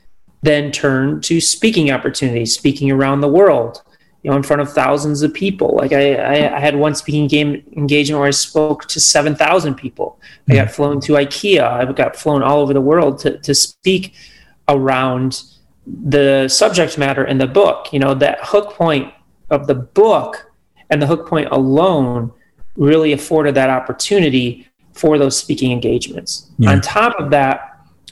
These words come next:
Speaker 1: you know, it led to huge podcasts, television appearances, radio, print, uh, you name it. And it was all done by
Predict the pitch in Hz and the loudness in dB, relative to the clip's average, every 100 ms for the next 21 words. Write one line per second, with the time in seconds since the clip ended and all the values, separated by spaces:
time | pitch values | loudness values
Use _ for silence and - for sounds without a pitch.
0 | - 147 143 147 143 147 143 165 160 - | -4 0 2 2 2 0 0 0 0 0
1 | 156 160 - 196 208 202 147 123 120 - | -2 -2 -2 0 0 0 0 0 -2 0
2 | 196 185 170 147 143 139 139 135 127 - | 2 4 2 0 -4 -2 -2 0 -2 -2
3 | 135 120 113 - - - - - - 196 | 0 0 -4 -10 -20 -20 -20 0 4 4
4 | 170 151 139 131 - - 214 202 156 123 | 2 2 2 0 -4 -2 2 2 2 -2
5 | - _ _ _ _ - 151 143 160 151 | -10 _ _ _ _ 0 0 0 0 0
6 | 180 170 131 - 151 165 190 185 190 196 | 0 0 -2 -2 -2 0 2 4 4 4
7 | 208 185 147 151 131 156 170 156 139 - | 2 2 -2 -8 -2 0 2 0 -4 -8
8 | - 143 151 151 143 | -4 2 4 4 2